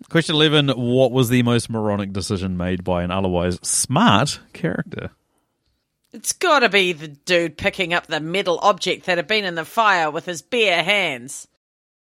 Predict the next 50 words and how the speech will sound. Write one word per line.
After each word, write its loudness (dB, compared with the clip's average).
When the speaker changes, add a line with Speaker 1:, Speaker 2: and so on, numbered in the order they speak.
Speaker 1:
That 2
dude, 4
I've 2
come 0
to -8
the -2
conclusion, 2
isn't -2
a -4
very 0
smart -6
man. -10
Speaker 2:
Oh, 2
okay. -6
Well, 0
if -4
Speaker 1:
But 2
Speaker 2:
I 0
can't 2
Speaker 1:
he, 0
Speaker 2:
choose 2
Speaker 1:
he 2
Speaker 2:
that -2
one, -4
then -4
I'm 0
<laughs> 0
Speaker 1:
Sorry, 2
Speaker 2:
I 0
don't -2
Speaker 1:
but 2
Speaker 2:
know 4
Speaker 1:
he 2
Speaker 2:
why. 2
Speaker 1:
is, 2
but -2
he 2
is 2
also 2
my 2
answer. -2
But 0
he 2
is 0
not 0
a -2
very 2
smart -8
man. -16
Speaker 2:
Mm-hmm. -8